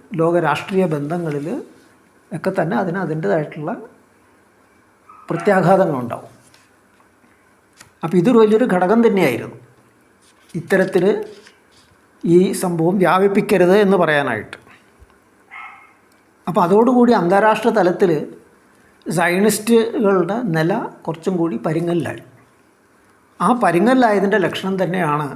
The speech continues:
അവർ നടത്തിയ വളരെ, വളരെ ദുർബലമായ പ്രത്യാക്രമണത്തിൽ കണ്ടത്. അത്യാവശ്യം രണ്ട് മൂന്ന് മിസൈലുകൾ തൊടുത്തു വിട്ടു. അത് പ്രത്യേകിച്ച് എവിടെയും ചെന്ന് പതിക്കാതെ വലിയ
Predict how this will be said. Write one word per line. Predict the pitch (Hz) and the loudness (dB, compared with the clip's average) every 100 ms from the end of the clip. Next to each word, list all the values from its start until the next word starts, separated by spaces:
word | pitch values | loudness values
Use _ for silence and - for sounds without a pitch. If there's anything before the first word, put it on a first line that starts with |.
| 180 | -6
അവർ | 175 175 | -4 -4
നടത്തിയ | 151 156 170 - - - | -6 -6 -8 -8 -14 -4
വളരെ, | 147 156 190 | -2 0 0
വളരെ | 180 220 165 | 0 -2 -4
ദുർബലമായ | 151 175 196 165 233 - | -2 -2 -2 -4 -6 -8
പ്രത്യാക്രമണത്തിൽ | - 185 190 165 170 143 135 | -4 -4 -4 -6 -6 -8 -10
കണ്ടത്. | 107 - - - _ _ _ _ _ _ _ _ 165 | -12 -14 -18 -20 _ _ _ _ _ _ _ _ -12
അത്യാവശ്യം | - 175 180 202 185 | -4 -2 0 2 2
രണ്ട് | 185 190 | 0 0
മൂന്ന് | 190 185 | 0 0
മിസൈലുകൾ | 180 180 180 185 165 | 0 -2 -2 -2 -2
തൊടുത്തു | 160 190 156 | 0 0 0
വിട്ടു. | - 160 370 - - _ _ _ _ 180 | -2 -8 -8 -16 -20 _ _ _ _ -6
അത് | 170 160 | -4 -4
പ്രത്യേകിച്ച് | 165 175 175 214 | 0 2 2 2
എവിടെയും | 160 170 175 | 2 2 0
ചെന്ന് | 175 165 | -2 -4
പതിക്കാതെ | 156 165 165 151 196 440 - _ _ _ _ _ _ _ _ _ _ _ - | -4 -2 -2 -2 -6 -10 -18 _ _ _ _ _ _ _ _ _ _ _ -8
വലിയ | 190 | 0